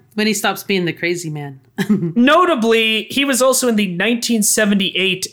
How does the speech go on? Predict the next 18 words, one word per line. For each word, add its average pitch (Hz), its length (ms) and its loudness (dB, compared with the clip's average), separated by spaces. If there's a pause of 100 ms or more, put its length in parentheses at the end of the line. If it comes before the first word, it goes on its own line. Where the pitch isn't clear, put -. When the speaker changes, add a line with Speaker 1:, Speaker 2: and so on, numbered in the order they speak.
Speaker 2:
animated 208 600 2
Lord 180 180 2
of 175 40 -6
the 175 80 -2
Rings 170 320 -2
movie 160 240 -2
directed 170 420 -2
by 151 160 0
Ralph 139 360 -2
Bakshi, 135 540 -4
which - 300 -6
I 220 140 0
think 302 320 -2
had 247 260 0
a 214 140 0
lot 180 580 -2 (140)
of 165 520 -2 (220)
impact 220 760 0